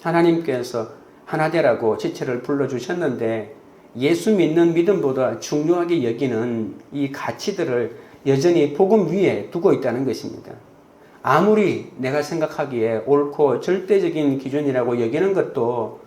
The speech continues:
그것을 하나님의 은혜보다 높이 올리는 순간에 그것은 진리가 아니라 오히려 남을 죽이는 무기가 된다는 것을 아셔야 합니다. 복 받는다는 이 내용의 윤리적인 설교가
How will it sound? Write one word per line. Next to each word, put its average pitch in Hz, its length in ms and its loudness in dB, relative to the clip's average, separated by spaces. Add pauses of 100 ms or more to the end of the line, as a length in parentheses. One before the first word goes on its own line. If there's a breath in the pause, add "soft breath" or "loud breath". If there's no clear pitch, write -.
(300 loud breath)
그것을 170 560 0
하나님의 175 640 2
은혜보다 147 480 2
높이 180 440 0
올리는 151 520 0
순간에 147 760 -2 (380 loud breath)
그것은 131 640 -2
진리가 208 480 -2
아니라 113 480 -2 (220 loud breath)
오히려 123 320 0
남을 143 440 -6
죽이는 135 540 -4
무기가 185 360 -2
된다는 151 400 -2
것을 - 240 -6
아셔야 110 380 -4
합니다. - 300 -12 (880)
복 180 180 0
받는다는 165 880 2 (180)
이 160 220 -2
내용의 143 580 4
윤리적인 156 520 0
설교가 131 880 0